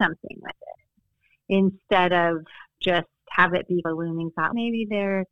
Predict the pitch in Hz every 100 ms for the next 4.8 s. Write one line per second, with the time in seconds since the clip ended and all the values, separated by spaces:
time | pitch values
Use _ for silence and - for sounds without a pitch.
0 | 180 165 160 - 180 - 160 156 151 151
1 | 156 160 156 170 151 - - 185 185 190
2 | 247 - 165 - 165 185 165 139 175 -
3 | - - - - - 165 196 190 214 190
4 | 180 165 160 156 151 160 165 -